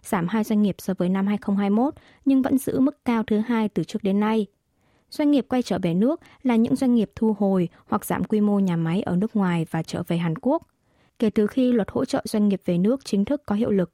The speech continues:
vào năm hai không mười bốn cho đến nay, có một trăm hai mươi sáu doanh nghiệp đã hồi hương. Quy mô kế hoạch đầu tư vào các doanh nghiệp này là khoảng một nghìn một trăm tỷ won,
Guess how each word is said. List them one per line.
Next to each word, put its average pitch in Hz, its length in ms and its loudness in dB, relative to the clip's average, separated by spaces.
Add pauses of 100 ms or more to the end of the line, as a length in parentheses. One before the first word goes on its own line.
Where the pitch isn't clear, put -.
vào 170 120 -2
năm 180 160 0
hai 196 140 0
không 196 160 0
mười 175 120 2
bốn 170 240 0
cho 220 140 -4
đến 202 200 2
nay, 226 260 2 (400)
có 202 100 0
một 240 180 2
trăm 226 180 0
hai 226 100 2
mươi 220 120 2
sáu 196 260 -2
doanh 214 220 2
nghiệp 190 220 0
đã - 100 0
hồi 202 260 2
hương. 226 280 2 (680)
Quy 302 140 2
mô 285 200 4
kế 269 140 0
hoạch 269 200 0
đầu 202 160 2
tư 220 220 0
vào 196 160 -2
các - 180 -4
doanh 220 160 2
nghiệp 190 160 0
này 180 300 0 (220)
là 196 140 0
khoảng 185 280 -2
một 180 160 -2
nghìn 180 220 2
một 170 120 -4
trăm 190 200 -2
tỷ - 140 -2
won, 214 360 2